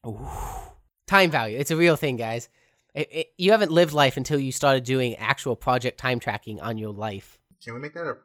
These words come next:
Speaker 2: can we make that a project?
Speaker 1: I have, no, I have a project on my Google Home. I can tell it to start time tracking, and I can time track what I'm doing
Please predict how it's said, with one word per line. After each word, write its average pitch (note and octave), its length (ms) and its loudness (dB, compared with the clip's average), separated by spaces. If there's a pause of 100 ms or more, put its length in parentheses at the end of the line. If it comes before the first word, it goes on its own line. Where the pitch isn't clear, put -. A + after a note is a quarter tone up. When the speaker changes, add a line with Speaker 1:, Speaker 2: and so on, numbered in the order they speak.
(120)
Speaker 2:
can D3 100 -6
we D3+ 80 0
make F#3+ 140 -4
that F#3+ 100 -6
a B2+ 60 -2
project? G2+ 460 -10 (260)
Speaker 1:
I F3+ 60 4
have, A#3 200 4
no, C4+ 100 4
I A#3 60 8
have A3+ 80 6
a A3+ 60 -2
project F#3 480 4
on C3 260 -2
my C#3 160 -2
Google C#3+ 220 -4
Home. D3 160 -8
I G#2 60 -12
can A#2+ 120 -16
tell C#3 160 -4
it A#2 40 -6
to A2+ 80 -12
start - 220 -4
time C3+ 220 0
tracking, A2 340 -6
and A2 100 -10
I G#2+ 80 -14
can A2 160 -14
time C3 260 -4
track A2+ 220 -8
what A#2+ 120 -2
I'm A2+ 100 -6
doing B2 360 -4